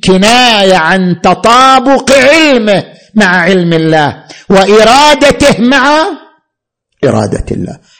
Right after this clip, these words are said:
هذا المعنى الأول للتفويض. المعنى الثاني للتفويض، نحن قرأنا في الليلة السابقة هذه الآية المباركة: "ونزلنا عليك الكتاب تبيانا لكل شيء"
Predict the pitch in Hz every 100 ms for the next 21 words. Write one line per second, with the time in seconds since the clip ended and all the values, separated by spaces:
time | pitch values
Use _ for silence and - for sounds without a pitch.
0 | 226 240 262 254 220 247 226 - 247 226
1 | 196 190 - 160 160 175 233 - _ _
2 | _ _ _ _ _ _ _ _ 202 233
3 | 381 359 330 - 277 302 254 233 208 -
4 | 208 - 180 165 135 127 - _ _ _
5 | _ _ _ 254 - 254 254 247 294 254
6 | 240 - 208 208 208 202 185 165 - 196
7 | 175 175 175 165 - - - 202 190 170
8 | 175 190 185 175 160 160 156 165 139 123
9 | - - - _ _ _ _ _ 170 196
10 | 202 202 160 160 220 240 240 220 202 202
11 | 196 180 185 208 233 240 226 - 214 202
12 | 196 190 202 196 240 247 226 202 233 240
13 | - - - _ _ _ _ _ _ _
14 | _ _ _ - _ - 175 143 165 180
15 | 190 180 139 131 156 139 - - 127 -